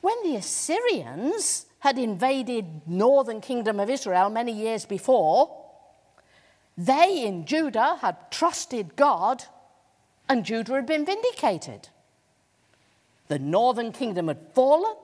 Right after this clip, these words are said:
but Jerusalem and the temple had stood firm. This proved that they, Judah, were in the right.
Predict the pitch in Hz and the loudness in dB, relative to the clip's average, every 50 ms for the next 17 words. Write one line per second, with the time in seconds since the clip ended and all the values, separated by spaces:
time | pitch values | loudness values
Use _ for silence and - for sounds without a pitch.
0 | - - - - _ _ _ _ _ _ _ _ _ _ _ _ _ - 311 294 | -20 -20 -20 -20 _ _ _ _ _ _ _ _ _ _ _ _ _ -2 -2 -2
1 | 294 - 269 233 214 240 339 415 427 - - 269 254 247 240 226 220 214 208 196 | 0 -2 -4 -2 0 0 0 0 0 -2 -4 -2 -2 -2 0 -2 -4 -6 -6 -8
2 | - - - 320 359 370 359 - 302 269 285 196 170 - - - - 302 277 - | -12 -2 -2 0 0 0 0 0 0 0 0 -2 -6 -10 -8 -2 0 0 0 -2
3 | - - - 190 190 180 170 156 135 123 120 120 - - _ _ _ _ _ _ | -4 -2 2 2 4 4 4 2 0 -4 -8 -12 -16 -20 _ _ _ _ _ _
4 | _ _ - _ _ _ _ _ _ - _ _ _ _ _ _ _ _ _ _ | _ _ -20 _ _ _ _ _ _ -20 _ _ _ _ _ _ _ _ _ _
5 | _ _ _ - 523 508 - - - - - - - 415 480 440 381 233 185 151 | _ _ _ 4 4 4 2 -2 -10 -14 -10 -2 2 2 4 4 2 0 -2 -4
6 | 143 135 117 - - 156 - - - 208 254 240 185 160 147 139 120 208 254 254 | -6 -8 -10 -10 -10 -10 -6 0 2 2 2 2 0 -4 -8 -8 -6 -4 -2 -2
7 | 180 139 151 180 208 247 277 302 320 359 415 427 427 440 508 539 - - - - | -2 0 0 0 0 0 0 0 0 -2 -2 2 2 4 4 2 0 -4 -8 -12
8 | - - | -14 -14